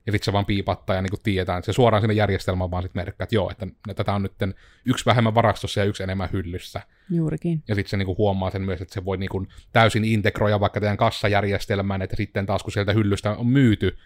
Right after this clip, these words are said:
Speaker 1: niin se osaa taas vähentää senkin automaattisesti teidän varastohallintajärjestelmästä. Ja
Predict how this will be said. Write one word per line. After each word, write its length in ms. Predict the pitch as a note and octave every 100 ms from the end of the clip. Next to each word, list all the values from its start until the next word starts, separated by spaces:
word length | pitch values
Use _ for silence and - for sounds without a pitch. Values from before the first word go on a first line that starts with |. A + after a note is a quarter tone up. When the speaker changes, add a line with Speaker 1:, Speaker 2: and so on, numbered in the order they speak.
| -
Speaker 1:
niin 80 | F#2+
se 60 |
osaa 220 | G2 - G2
taas 140 | G2
vähentää 340 | G2 G2+ - G2+
senkin 360 | A2 F#2+ G2
automaattisesti 460 | F2+ F2+ F2+ - -
teidän 160 | F#2+
varastohallintajärjestelmästä. 1600 | F#2+ F#2 F2 G2 G#2 - - G2 F#2 F#2+ F#2+ F#2 - G2+ D#2+ - F#2+
Ja 140 | F2+